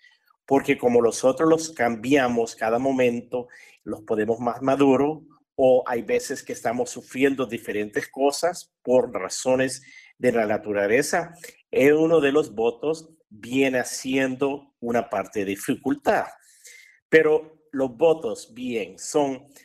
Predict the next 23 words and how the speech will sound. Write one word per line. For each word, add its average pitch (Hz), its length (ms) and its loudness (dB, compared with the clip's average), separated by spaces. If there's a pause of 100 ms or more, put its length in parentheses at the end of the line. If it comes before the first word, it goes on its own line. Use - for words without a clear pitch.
(260)
pobreza, 190 600 0
castidad 139 680 -6 (240)
y 117 100 -12
obediencia. 107 680 -10 (720)
Obediencia 202 840 2
es 165 400 -6
obediencia, 156 760 -2
no 151 380 -2
que 156 80 -8
voy 135 200 -4
a 135 40 -2
hacer - 320 -8
caso. - 400 -12 (760)
Obediencia 180 960 -2 (100)
es 156 440 0
voy 127 480 -4
a 123 300 -4
escuchar, 104 960 -10 (800)
escuchar 147 720 0
la 143 120 2
voz 131 220 -2
de 113 120 -2
Dios, 104 720 -10